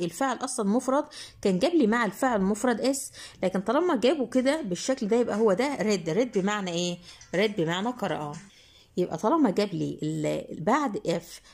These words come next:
ماضي بسيط يبقى الجملة اللي قبلها وجود والمصدر. يبقى شادي what reply كان محتمل إن هو يرد if he read the email، لو كان قرأ الإيميل. رقم اتنين، if we نقط more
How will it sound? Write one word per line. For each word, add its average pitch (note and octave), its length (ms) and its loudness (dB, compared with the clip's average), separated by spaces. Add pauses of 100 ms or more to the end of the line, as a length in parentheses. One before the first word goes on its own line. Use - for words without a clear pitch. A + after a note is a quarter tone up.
(160)
ماضي G#3+ 380 4
بسيط G3 380 0
يبقى F#3 160 0
الجملة C4 300 4
اللي G3 120 0
قبلها G#3+ 380 0
وجود A#3+ 300 2
والمصدر. D#3+ 560 0 (360)
يبقى F3 240 0
شادي A3+ 480 0
what G3 420 0
reply E3 560 -2 (240)
كان E4 220 4
محتمل A#3+ 560 2
إن D#3 200 0
هو D#3+ 440 2 (100)
يرد G#3 460 4 (640)
if A#3+ 40 4
he A#3+ 340 2
read G#3 460 0
the G#3 80 6
email، E3 340 2
لو D3+ 120 0
كان G#3 200 -2
قرأ E3+ 260 0
الإيميل. D#3 560 0 (760)
رقم G3+ 420 0
اتنين، G3+ 520 -2
if B3 100 0
we - 140 -2
نقط G#3 340 2
more G#3 320 0